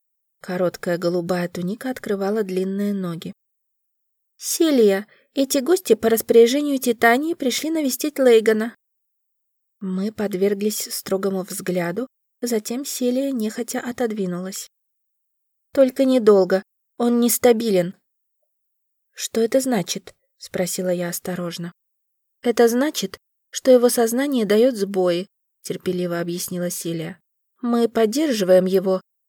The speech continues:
даём время восстановиться, но это происходит дольше положенного". "Высшие ситхи ведь очень быстро регенерируют", пробормотала я. "Именно,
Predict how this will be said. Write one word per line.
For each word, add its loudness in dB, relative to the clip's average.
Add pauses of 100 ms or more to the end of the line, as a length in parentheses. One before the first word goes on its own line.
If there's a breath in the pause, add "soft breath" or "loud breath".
даём 4
время 2
восстановиться, -2 (360)
но 0
это 0
происходит 0
дольше 0
положенного". -2 (1040)
"Высшие 0
ситхи -6
ведь -4
очень -6
быстро -4
регенерируют", -2 (360 soft breath)
пробормотала -6
я. -10 (1080)
"Именно, -2